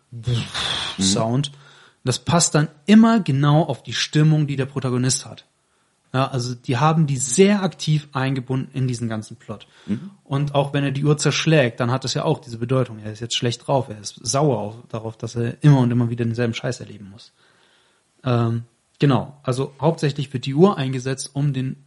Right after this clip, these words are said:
Speaker 2: Gemütszustand von Phil zu unterstreichen. Gut, das war jetzt kurz noch die <laughs> beiden Sachen. Damit bin ich jetzt auch wirklich am Ende meiner
Speaker 1: Mhm.
Speaker 2: Notizen.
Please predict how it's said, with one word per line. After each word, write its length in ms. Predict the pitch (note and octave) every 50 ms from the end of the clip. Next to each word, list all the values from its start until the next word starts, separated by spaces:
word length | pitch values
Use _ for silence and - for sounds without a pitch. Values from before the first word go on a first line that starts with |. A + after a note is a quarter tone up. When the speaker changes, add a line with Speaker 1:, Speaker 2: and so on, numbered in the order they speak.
| _ -
Speaker 2:
Gemütszustand 800 | C#3 C#3 D3+ F#3 D#3 - - - - D3+ - - D3 C3 B2+ -
von 200 | _ C3 B2 A#2+
Phil 380 | - - A#2+ A#2 A#2+ B2 B2 A#2+ _ _
zu 160 | - - C3+
unterstreichen. 580 | A#2+ A#2 A#2+ A#2+ - - - - - - - - _ _ _ _ _ _ _ _ _ _ _ _ _ _ _ _ _ _ _ _ _ _ _ _ _ _ _
Gut, 220 | - D3+ - - - - - - _ _ _ - _ _ _ _ _ _ _ _ - _ _
das 200 | - E3 - -
war 80 | D3+ C3+
jetzt 160 | C3 - -
kurz 240 | - D3 C#3+ - -
noch 140 | B2+ - -
die 560 | - - - - - - - - - G3+ E3
<laughs> 80 | -
beiden 360 | - - - D#3+ C3 - - -
Sachen. 380 | - - A#2+ - - - - - _ _ _ _ _ _ _ _ _ _ - - - - - _
Damit 240 | - D#3 D3 C#3+ C#3+
bin 100 | D3+ D3
ich 100 | C#3+ C#3+
jetzt 140 | D3 C3 C3
auch 120 | B2 A#2+
wirklich 240 | B2+ B2+ B2+ B2+ A#2+
am 100 | B2 A#2+ A#2
Ende 180 | A2 A#2 A2+
meiner 320 | A2+ A2+ A2 A2 A2+ A2+ - _ _ _ _ _ _ _ -
Speaker 1:
Mhm. 200 | G2 C#3+ F3+ A3
Speaker 2:
Notizen. 480 | C3 A#2 - - B2 A#2+ - - A#2+